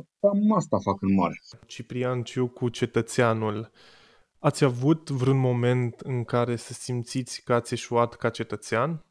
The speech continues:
Speaker 1: Ca cetățean? Nu mi-am pus problema că am eșuat ca cetățean, mi-am pus problema să, dacă sunt,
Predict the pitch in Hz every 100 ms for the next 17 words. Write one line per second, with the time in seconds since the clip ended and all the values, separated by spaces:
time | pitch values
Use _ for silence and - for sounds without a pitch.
0 | _ _ 120 - 120 127 120 160 190 214
1 | - _ - 180 185 196 208 180 139 131
2 | - 123 120 123 123 123 120 120 113 131
3 | 123 - 120 120 120 120 131 131 135 135
4 | 165 - 160 165 165 156 - 156 160 160
5 | 170 - 156 147 _ _ 139 139 135 143
6 | 165 165 175 - 196